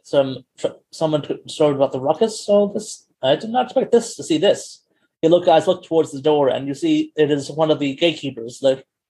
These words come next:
the, uh, you know, the official hero team for the city, the, the lead hero team, and you see Revolution,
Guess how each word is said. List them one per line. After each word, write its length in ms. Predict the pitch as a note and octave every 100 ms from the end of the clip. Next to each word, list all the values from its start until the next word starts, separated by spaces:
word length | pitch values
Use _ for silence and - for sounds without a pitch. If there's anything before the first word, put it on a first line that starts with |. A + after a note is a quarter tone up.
| _ _ -
the, 360 | C#3+ C#3 C#3 -
uh, 120 | C3+
you 80 | D3
know, 120 | D3
the 140 | C#3+ C#3+
official 320 | E3+ F3+ D#3
hero 300 | G3 E3+ D3
team 360 | C#3+ C#3 C3 C3
for 260 | C#3+ C3+
the 140 | B2 C3
city, 440 | - F3 C#3 A#2+
the, 160 | B2 - _ -
the 80 | D3
lead 240 | F3+ D#3
hero 220 | D3 C3
team, 380 | A#2+ B2 A#2 C3+ _ _ _ _ C#3+
and 100 | D3
you 80 |
see 180 | D3 E3+
Revolution, 720 | D#3 D3+ E3 G3+ - D3 -